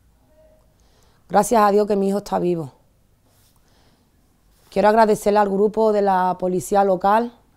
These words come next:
al grupo tres, por su gran, por el gran dispositivo que hicieron, que gracias a Dios pudimos detenerlo.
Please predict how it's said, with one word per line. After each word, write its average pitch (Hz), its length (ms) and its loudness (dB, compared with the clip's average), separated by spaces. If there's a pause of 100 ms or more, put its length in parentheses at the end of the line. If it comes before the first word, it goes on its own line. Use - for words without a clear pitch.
(140)
al 175 120 -8
grupo 190 320 -4
tres, 220 340 -6 (1040)
por 190 220 0
su - 160 -10
gran, 196 880 -2 (680)
por 190 160 -4
el 190 100 -4
gran 196 560 -2
dispositivo 185 600 -2
que 175 80 -4
hicieron, 208 380 -2
que 208 120 -2
gracias 185 340 -2
a 185 80 0
Dios 180 140 -2
pudimos 180 380 -4
detenerlo. 196 640 -4